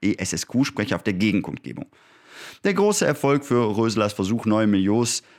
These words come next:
Milieus für die extreme Rechte zu gewinnen, blieb zumindest am Sonntag aus. So, und ich höre, unsere, äh, äh, unser, unser, unsere Gästin, äh, ist auf dem Weg, unsere Interviewpartnerin.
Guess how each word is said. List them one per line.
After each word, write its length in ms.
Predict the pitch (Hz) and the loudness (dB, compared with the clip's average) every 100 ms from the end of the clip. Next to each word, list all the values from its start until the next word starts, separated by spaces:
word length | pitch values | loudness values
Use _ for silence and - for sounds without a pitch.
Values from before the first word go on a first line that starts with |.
| - | -4
Milieus 400 | 107 104 139 143 | 0 4 2 2
für 100 | 104 | 0
die 80 | 85 | -2
extreme 580 | - - 131 139 127 - | -4 0 2 4 0 -2
Rechte 340 | 90 101 - | -4 -4 -6
zu 140 | - - | -12 -8
gewinnen, 420 | 80 101 107 104 - | -2 0 0 -2 -2
blieb 360 | 110 127 - - | 0 0 -2 -12
zumindest 720 | - 85 85 90 95 92 - | -6 -2 0 2 0 -2 -10
am 240 | - 78 76 | -6 -4 -4
Sonntag 760 | 78 82 80 104 101 107 - - _ _ _ - | -2 -4 -4 -2 -2 -4 -8 -20 _ _ _ -6
aus. 760 | 80 78 85 - - - - - _ _ _ _ _ _ _ _ _ _ _ _ _ _ _ 147 | -4 -4 -6 -8 -10 -12 -14 -18 _ _ _ _ _ _ _ _ _ _ _ _ _ _ _ 0
So, 80 | |
und 240 | 131 110 104 | 2 2 0
ich 220 | 107 - | -2 0
höre, 500 | 120 165 180 156 - | 2 2 2 0 2
unsere, 880 | 117 110 - 90 92 - 92 90 87 - _ | 0 0 -2 -2 -2 0 0 0 -2 -8 _
äh, 60 | 95 | -2
äh, 240 | 87 85 - | 0 -2 -4
unser, 300 | 90 80 78 - | -8 -8 -8 -6
unser, 220 | 90 78 | -6 -6
unsere 240 | - 85 82 | -8 -10 -6
Gästin, 640 | 117 131 - 82 92 147 143 - | -6 -6 -8 -10 -8 -10 -14 -6
äh, 200 | 87 80 | -4 -4
ist 160 | - - | -6 -10
auf 100 | 101 | -6
dem 160 | 92 | -2
Weg, 180 | 123 180 | 0 0
unsere 220 | 117 110 | 0 0
Interviewpartnerin. 800 | 147 175 151 143 135 - 113 113 | 0 0 0 0 -2 -2 -2 -2